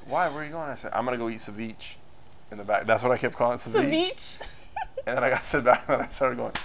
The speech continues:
Speaker 1: "Ceviche time, ceviche." Like, I made some stupid song.
Speaker 2: It was great.
Speaker 1: Oh, my, it was
Speaker 2: <laughs>
Speaker 1: amazing. Okay, so you started getting into cooking.
Speaker 2: Yeah, and, like,
Speaker 1: More?
Speaker 2: baking and, like, oh, dude, okay. Are you into, like,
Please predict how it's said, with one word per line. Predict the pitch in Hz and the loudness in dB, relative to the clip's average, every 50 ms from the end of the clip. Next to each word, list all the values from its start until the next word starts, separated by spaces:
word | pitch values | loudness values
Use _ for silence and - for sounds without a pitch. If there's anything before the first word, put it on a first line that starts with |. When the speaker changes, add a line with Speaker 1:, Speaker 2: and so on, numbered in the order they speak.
| - - | -8 -12
Speaker 1:
"Ceviche | - - - 120 - 110 131 156 147 - - | -12 -12 -12 -12 -10 -8 -10 -8 -10 -12 -12
time, | - 120 113 107 104 | -10 -10 -10 -10 -10
ceviche." | - 123 113 107 127 123 - | -10 -12 -12 -12 -8 -2 0
Like, | 120 120 110 | 0 4 4
I | 110 | 4
made | 123 139 143 139 | 4 4 2 -2
some | - 131 110 | -4 -8 -8
stupid | - - 135 127 123 110 - | -8 -6 -6 -6 -6 -4 -2
song. | - 127 117 110 104 107 - - | 0 2 2 2 0 -4 -6 -6
Speaker 2:
It | 233 214 | -4 -4
was | 202 185 | -4 -6
great. | - 170 147 113 - - - - - - | -6 -8 -8 -8 -10 -12 -14 -14 -12 -8
Speaker 1:
Oh, | - - - 98 | -8 -8 -8 -6
my, | 104 104 - - - | -8 -10 -10 -10 -12
it | - 117 127 | -10 -10 -10
was | 127 123 135 135 123 107 - - - - - - - - - - - - | -8 -6 -6 -6 -6 -6 -10 -12 -14 -14 -16 -16 -16 -16 -16 -16 -16 -16
Speaker 2:
<laughs> | - - - - - - - - 311 285 269 311 359 - | -16 -16 -16 -16 -16 -14 -10 -8 -6 -6 -6 -6 -10 -12
Speaker 1:
amazing. | - - 107 104 - 117 117 - - - - 554 - | -14 -14 -12 -12 -12 -12 -12 -14 -8 0 2 2 2
Okay, | 113 - 139 113 107 | 2 2 2 2 2
so | - - 622 | 6 6 8
you | 622 - | 8 8
started | - - - 120 127 131 - | 6 6 4 4 4 4 2
getting | 135 - 139 | 4 4 2
into | 285 - - 156 | 2 2 -4 -6
cooking. | - - 117 101 113 120 - - - - - - - - - - - | -4 -4 -4 -2 -4 -6 -6 -6 -8 -8 -8 -8 -10 -10 -12 -12 -10
Speaker 2:
Yeah, | 254 233 226 254 277 302 339 370 370 349 320 285 254 226 214 208 202 - | -10 -4 0 4 4 4 4 4 2 2 2 2 0 0 0 -2 -4 -4
and, | - 240 247 254 254 | -4 -4 -4 -4 -4
like, | 247 240 233 226 | -2 -2 0 0
Speaker 1:
More? | 226 - 113 123 139 170 202 233 269 - - - | 2 2 4 4 4 4 4 0 -2 -6 -6 -4
Speaker 2:
baking | 226 220 226 247 254 - 285 294 294 311 311 311 302 302 302 302 302 294 277 - - - - - | -2 0 0 -2 -4 -6 -6 -4 -4 -4 -4 -4 -4 -4 -4 -4 -4 -4 -6 -6 -10 -10 -6 -4
and, | 226 226 226 226 226 220 220 214 | -4 -2 -2 -2 -4 -4 -6 -6
like, | 214 208 208 202 196 202 - - - - | -6 -6 -6 -6 -8 -8 -14 -12 -6 0
oh, | 208 202 196 190 180 170 170 165 - | 0 2 2 2 0 -4 -8 -10 -10
dude, | 180 175 170 170 165 160 - - | -8 -8 -6 -6 -8 -8 -8 -10
okay. | 175 - 175 170 - 185 - - - | -10 -8 -10 -10 -10 -10 -10 -10 -10
Are | - 190 | -8 -8
you | 190 208 214 220 | -6 -6 -6 -6
into, | 233 240 226 - - 220 | -6 -8 -8 -8 -8 -8
like, | 208 190 185 185 185 180 | -8 -6 -6 -8 -8 -10